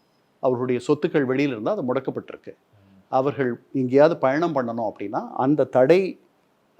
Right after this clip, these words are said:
Speaker 1: குழு அதற்கு அனுமதி தந்தால் ஒழிய அவர்கள் பயணம் செய்ய முடியாது.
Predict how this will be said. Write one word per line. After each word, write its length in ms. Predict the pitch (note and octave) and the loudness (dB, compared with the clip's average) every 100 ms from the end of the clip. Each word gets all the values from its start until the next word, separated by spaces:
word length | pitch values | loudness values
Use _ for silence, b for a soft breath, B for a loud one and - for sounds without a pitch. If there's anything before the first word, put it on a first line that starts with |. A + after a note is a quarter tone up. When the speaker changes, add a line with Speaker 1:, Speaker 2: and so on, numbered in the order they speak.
| - | -14
Speaker 1:
குழு 580 | - D3+ D3+ E3 G3+ - - | 2 4 6 4 0 -4 -8
அதற்கு 500 | C3 B2+ B2+ C#3+ A#2+ | -2 -2 -2 -2 -2
அனுமதி 400 | C3 F3+ E3+ C#3+ | -2 -4 -4 -4
தந்தால் 360 | B2+ B2 A#2+ | -2 0 0
ஒழிய 300 | A2 B2 F3+ | -2 -2 -4
அவர்கள் 240 | E3 A#2+ C3+ | -4 -6 -4
பயணம் 300 | B2 B2+ C3+ | -2 -2 -4
செய்ய 220 | A#2+ F#2+ | -4 -8
முடியாது. 460 | F2+ F#2 E2 - | -10 -12 -14 -16